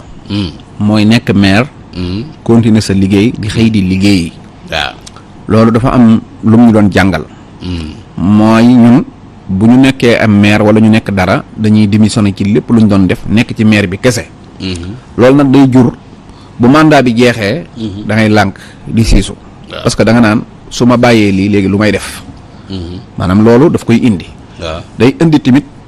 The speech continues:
Speaker 2: euh, ma-, nga nekk ci maire bi, activité yi nga doon def mu lay jural xaalis, soo ko bàyyee,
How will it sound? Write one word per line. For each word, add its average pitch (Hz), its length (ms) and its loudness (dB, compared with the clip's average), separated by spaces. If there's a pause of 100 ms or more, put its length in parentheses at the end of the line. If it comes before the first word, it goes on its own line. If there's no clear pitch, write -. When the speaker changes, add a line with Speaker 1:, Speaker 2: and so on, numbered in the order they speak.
(600)
Speaker 2:
euh, 120 420 4 (640)
ma-, 113 360 2
nga 127 120 2
nekk 139 260 0
ci - 80 -4
maire 123 300 2
bi, 156 160 -2 (260)
activité 143 380 -2
yi 123 140 4
nga 135 80 2
doon 135 180 2
def 117 160 -2
mu 123 100 0
lay 131 140 4
jural 120 220 2
xaalis, 104 260 -2
soo 127 180 -2
ko 123 120 -2
bàyyee, 117 360 0